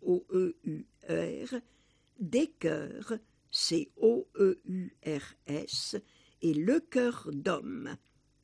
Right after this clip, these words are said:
C H O E U R. Appoggiature. À quinze heures,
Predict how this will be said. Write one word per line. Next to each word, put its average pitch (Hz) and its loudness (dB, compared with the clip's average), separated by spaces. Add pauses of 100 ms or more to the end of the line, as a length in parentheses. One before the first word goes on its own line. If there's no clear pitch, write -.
(160)
C - -6
H - -8 (100)
O 160 0 (120)
E 202 4 (260)
U 254 -2 (200)
R. - -4 (960)
Appoggiature. - -4 (580)
À 156 -2
quinze 269 0
heures, - -12